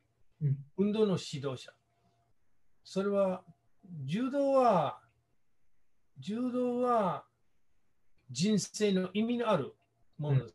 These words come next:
Speaker 2: すから。
Speaker 1: うん。
Speaker 2: 柔道なければ、指導するだけではちょっと、うん、うん、物足らないよね。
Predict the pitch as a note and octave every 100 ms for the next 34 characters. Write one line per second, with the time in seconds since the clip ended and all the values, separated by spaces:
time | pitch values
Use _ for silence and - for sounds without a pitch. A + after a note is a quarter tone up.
0 | _ - - - _ _ _ _ - E3
1 | E3+ A3+ A#3+ A3 G#3+ G#3 C#3 B2 - _
2 | _ _ _ _ _ _ _ _ _ _
3 | _ - - - G3+ F#3+ G3 F#3 F#3 F#3
4 | F3 E3+ F3+ D#3+ - F3+ E3+ B2 A#2+ -
5 | D3 C#3+ D#3 D3+ D3 C#3+ C3+ C3 C3+ C3
6 | C#3+ D3 C#3+ D3 D3 D3 C3+ D3